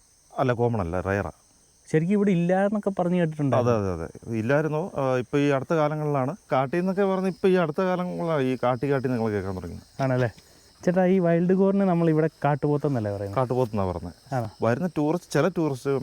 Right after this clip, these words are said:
Speaker 1: മാത്രമാണ് കാട്ടി, കാട്ടി എന്ന് പറയുന്നത്.
Speaker 2: ആണ്. പണ്ട് തൊട്ടേ നമ്മൾ ഇവിടെ വിളിക്കുന്നത്
Speaker 1: വിളിക്കുന്നത് കാട്ടുപോത്തെന്ന്.
Speaker 2: ഔദ്യോഗികമായ രേഖകളിലും
Speaker 1: അതെ,
Speaker 2: അല്ല
Speaker 1: അതെ, അതെ.
Speaker 2: കാട്ടുപോത്തെന്ന് തന്നെയാണ്
Speaker 1: അതെ.
Speaker 2: നിലവിൽ. ഇതുവരെ
Speaker 1: അതെ.
Speaker 2: മാറ്റമൊന്നും വന്നിട്ടില്ല.
Speaker 1: മാറ്റമൊന്നും വന്നിട്ടില്ല.
Speaker 2: അപ്പോൾ ഇന്നത്തെ ട്രെക്കിങ്ങിൻ്റെ ബാക്കി പെരിയാർ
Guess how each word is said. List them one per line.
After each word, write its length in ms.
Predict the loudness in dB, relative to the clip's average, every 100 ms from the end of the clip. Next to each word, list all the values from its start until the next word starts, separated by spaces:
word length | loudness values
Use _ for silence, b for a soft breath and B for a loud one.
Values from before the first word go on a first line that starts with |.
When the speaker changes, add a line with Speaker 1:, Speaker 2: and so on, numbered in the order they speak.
| -2
Speaker 1:
മാത്രമാണ് 360 | -2 -4 -4 -2 -2
കാട്ടി, 240 | 0 -4 -2
കാട്ടി 160 | -2 -2
എന്ന് 100 | -6 -8
പറയുന്നത്. 260 | -12 -12 -6 -6
Speaker 2:
ആണ്. 120 | -6 b b b b b b -4
പണ്ട് 180 | 0 4
തൊട്ടേ 200 | 2 2 0
നമ്മൾ 160 | 0 2
ഇവിടെ 160 | 2 2
വിളിക്കുന്നത് 340 | 2 0 2 2
Speaker 1:
വിളിക്കുന്നത് 320 | 4 2 2
കാട്ടുപോത്തെന്ന്. 440 | 0 0 -2 -2 0
Speaker 2:
ഔദ്യോഗികമായ 540 | 2 4 4 4 2 2
രേഖകളിലും 380 | 2 2 2 2
Speaker 1:
അതെ, 20 | 2
Speaker 2:
അല്ല 100 | -2 -4 -2
Speaker 1:
അതെ, 100 | 0
അതെ. 80 | 0 -2
Speaker 2:
കാട്ടുപോത്തെന്ന് 440 | 0 -2 -2 -4
തന്നെയാണ് 260 | -2 -2 -4
Speaker 1:
അതെ. 100 | 0
Speaker 2:
നിലവിൽ. 240 | 2 2 0 -2
ഇതുവരെ 220 | 0 2 2
Speaker 1:
അതെ. 40 |
Speaker 2:
മാറ്റമൊന്നും 320 | 0 -2 -2
വന്നിട്ടില്ല. 180 | -2 0
Speaker 1:
മാറ്റമൊന്നും 280 | 0 0 -2
വന്നിട്ടില്ല. 260 | -4 -8 -18 -20 -14 -10
Speaker 2:
അപ്പോൾ 120 | -6
ഇന്നത്തെ 340 | -4 -6 -4 -6 -6
ട്രെക്കിങ്ങിൻ്റെ 500 | -10 -8 -6 -6 -8
ബാക്കി 260 | -10 -10 -18 -20 -20 -20 -20 -2 -2 0 -4 -6 -14 -20 -20 -20 -20 -20 _ _ _ _ _ _ _ 4
പെരിയാർ 260 | 8 8